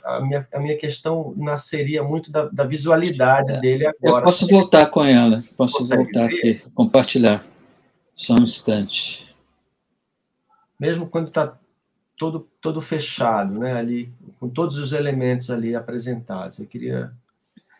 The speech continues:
Speaker 1: se eu puder rever, seria muito bom. Esse, exatamente.
Speaker 2: Uhum.
Speaker 1: O que, o que me chamou a atenção, quer dizer, é uma,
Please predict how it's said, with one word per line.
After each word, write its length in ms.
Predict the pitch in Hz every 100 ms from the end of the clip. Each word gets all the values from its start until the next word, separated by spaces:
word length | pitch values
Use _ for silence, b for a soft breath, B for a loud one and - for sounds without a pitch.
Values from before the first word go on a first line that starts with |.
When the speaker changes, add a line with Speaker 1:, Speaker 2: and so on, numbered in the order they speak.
| _ _ _ _ _ _
Speaker 1:
se 100 | -
eu 60 | 123
puder 280 | 123 120 120
rever, 560 | 127 104 104 113 123
seria 300 | 123 98 -
muito 220 | 127 135
bom. 340 | 127 107 101 98 _ _ _ _ _ _ _ - _ _ _ _ _ _ _ _ _ _ _ _ _ _ _ _ _ -
Esse, 480 | 110 107 98 - 113
exatamente. 880 | 104 123 123 117 101 90 - - _ _ _ _ _ -
Speaker 2:
Uhum. 380 | 135 123 139 202
Speaker 1:
O 80 | -
que, 380 | - 349 339 320 - -
o 100 | 127
que 180 | 175
me 120 | 170 151
chamou 440 | - 156 143 135
a 40 |
atenção, 540 | 127 131 127 - 143 123
quer 100 | 127
dizer, 240 | 131 110 110 110
é 100 | 117
uma, 240 | 143 156